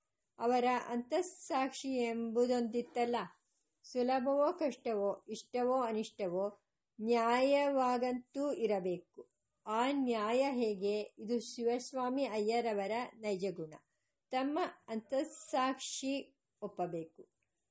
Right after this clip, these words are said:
ನಿಂದಂತೂ ನೀತಿ ನಿಪುಣ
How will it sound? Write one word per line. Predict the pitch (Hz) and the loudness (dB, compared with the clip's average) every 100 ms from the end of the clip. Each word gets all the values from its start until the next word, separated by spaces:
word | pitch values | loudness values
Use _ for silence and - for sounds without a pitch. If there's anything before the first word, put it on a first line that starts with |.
| _ _ _ _ _ | _ _ _ _ _
ನಿಂದಂತೂ | 233 277 277 302 311 - 302 320 - - | -2 0 4 2 2 0 0 0 -4 -6
ನೀತಿ | 240 269 294 - 302 - | -4 -2 -4 -4 -6 -2
ನಿಪುಣ | 254 - 262 254 | -4 -2 0 0